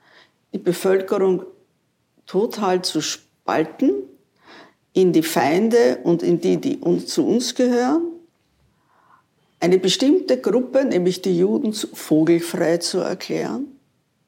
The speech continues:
Das muss man sich mal vorstellen. Das waren ja, die haben das Recht außer Kraft gesetzt. Äh, und sie dem Mob zu überlassen. Äh, das war schon eine,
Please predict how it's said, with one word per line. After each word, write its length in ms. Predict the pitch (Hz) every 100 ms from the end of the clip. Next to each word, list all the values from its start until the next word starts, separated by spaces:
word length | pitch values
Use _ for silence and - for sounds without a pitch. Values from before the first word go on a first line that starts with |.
| _ _ _ _ _ _
Das 100 | -
muss 180 | 143 147
man 80 | 117
sich 220 | - -
mal 160 | 98 -
vorstellen. 800 | - 247 247 - - - 165 160 _ _
Das 200 | - -
waren 200 | 107 80
ja, 260 | 139 80 76 _ _ _ _ _ _ _ _ _ _ -
die 100 | 131
haben 140 | 147
das 220 | - -
Recht 280 | - - -
außer 240 | - -
Kraft 420 | - - - - -
gesetzt. 680 | - - - - - - _ _ _ _ - _ _ _ _
Äh, 400 | - 147 147 - -
und 140 | 165 165
sie 320 | - 202 208
dem 200 | 196 196
Mob 320 | 143 147 -
zu 140 | - 156
überlassen. 800 | 113 120 - - - - - - _ _ _ _ _ _ _ - - _ _ _ _ _ -
Äh, 240 | 151 156 156
das 440 | 196 208 - 170
war 600 | 175 175 185 185 - - -
schon 520 | - - 180 208 233
eine, 760 | - 165 175 180 170 160 151